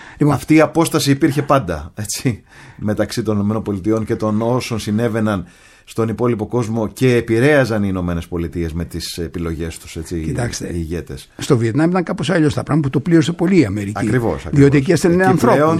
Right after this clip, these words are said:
Speaker 2: εκεί πλέον τα
Speaker 1: Έπαι-,
Speaker 2: πράγματα,
Speaker 1: έχει ανθρώπους
Speaker 2: ναι,
Speaker 1: και το-,
Speaker 2: ναι, ναι.
Speaker 1: ενώ τώρα στέλνει
Speaker 2: Αλλάζει εντελώς.
Speaker 1: βόμβες.
Speaker 2: Ναι. Πάμε λίγο στα εσωτερικά, λοιπόν, εδώ τα δικά μας, για να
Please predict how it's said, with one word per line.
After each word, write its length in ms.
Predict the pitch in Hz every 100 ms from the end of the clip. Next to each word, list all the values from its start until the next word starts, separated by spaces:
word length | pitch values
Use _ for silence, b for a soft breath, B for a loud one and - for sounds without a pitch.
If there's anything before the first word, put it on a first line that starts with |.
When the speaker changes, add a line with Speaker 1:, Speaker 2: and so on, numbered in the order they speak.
| -
Speaker 2:
εκεί 200 | 98 135
πλέον 240 | - 107 147
τα 60 |
Speaker 1:
Έπαι-, 180 | 147 180
Speaker 2:
πράγματα, 140 | 160 170
Speaker 1:
έχει 80 | 151
ανθρώπους 320 | 175 - 185 -
Speaker 2:
ναι, 40 |
Speaker 1:
και 40 | -
το-, 60 |
Speaker 2:
ναι, 60 | 185
ναι. 80 | 160
Speaker 1:
ενώ 180 | 165 185
τώρα 180 | 185 180
στέλνει 260 | - 175
Speaker 2:
Αλλάζει 220 | 202 214 151
εντελώς. 320 | 160 - 175
Speaker 1:
βόμβες. 460 | 170 127 76 - -
Speaker 2:
Ναι. 200 | 85 67 - B B B B B B -
Πάμε 280 | 233 269
λίγο 280 | 240 208 165
στα 140 | 135 143
εσωτερικά, 540 | 131 120 123 113 117
λοιπόν, 260 | 110 107 101
εδώ 120 | 101
τα 120 | 98
δικά 240 | 92 110
μας, 140 | 135 156
για 340 | 147 143 139
να 500 | 135 131 127 127 123